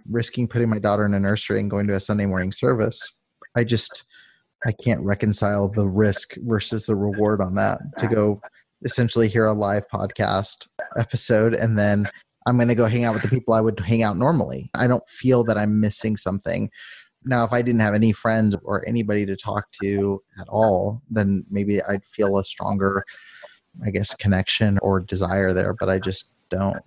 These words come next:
And I really str-, I really struggle with the, and it's I F B, like, I feel like I should really want to go really badly, but it's also from that background,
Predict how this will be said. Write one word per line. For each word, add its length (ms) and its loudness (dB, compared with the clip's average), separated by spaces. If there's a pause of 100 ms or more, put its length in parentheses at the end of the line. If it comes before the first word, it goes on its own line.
And 180 -2
I 100 -2
really 600 2
str-, 320 -12 (680)
I 60 0
really 320 4
struggle 320 0
with 160 -4
the, 320 4
and 140 0
it's 220 -4
I 100 0
F 140 -4
B, 120 2
like, 160 2
I 60 -2
feel 180 -2
like 180 -2
I 60 -6
should 380 -2
really 280 2
want 260 -2
to 60 -4
go 480 2 (140)
really 240 2
badly, 560 -2 (460)
but 480 0
it's 180 -8
also 320 2
from 200 -2
that 160 2
background, 500 -2